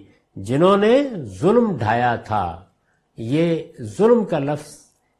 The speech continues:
कुरान मजीद में ज़ालिमुन लिनफ्सिही के मानी में भी आता है और ज़ालिमुन लिगैरिही के मानी में भी आता है।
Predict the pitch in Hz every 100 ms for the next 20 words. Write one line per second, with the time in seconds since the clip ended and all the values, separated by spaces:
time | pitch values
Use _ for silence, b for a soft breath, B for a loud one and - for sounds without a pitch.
0 | _ 127 127 143 147 127 151 185 165 170
1 | 202 - _ _ _ _ 107 98 117 151
2 | 185 208 233 208 139 131 - - 185 208
3 | 214 196 202 220 220 208 214 185 202 214
4 | 240 214 117 127 160 196 196 175 127 113
5 | 175 196 151 113 98 98 98 92 90 87
6 | 87 87 -